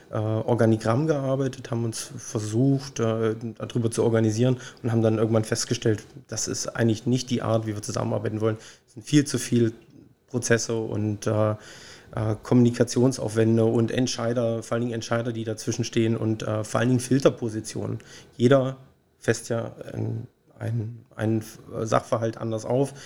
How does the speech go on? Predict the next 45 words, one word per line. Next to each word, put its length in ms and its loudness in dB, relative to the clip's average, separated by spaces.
gibt 220 0
ihn 100 6
anders 360 4
weiter 360 2
und 220 -2
das 160 0
hat, 240 -6
äh, 20 -6
hat 800 -2
für 100 0
uns 240 4
in 60 -4
unserem 260 6
Sinne 160 6
unwahrscheinlich 460 2
viel 160 2
Geschwindigkeit 640 -2
genommen. 280 -8
Ähm, 340 0
in 160 4
unseren 640 4
neuen, 760 2
auch 200 -2
in 80 2
unseren 220 2
neuen 260 2
Werten 380 2
steckt 260 0
unwahrscheinlich 500 2
viel 160 0
Geschwindigkeit 680 0
und, 320 -10
äh, 960 -6
äh, 60 0
Drang, 360 4
sich 260 4
verändern 440 2
zu 160 -8
wollen, 240 -2
immer 240 6
wieder 180 2
neu 220 -2
verändern 400 -4
zu 160 -8
wollen. 240 -6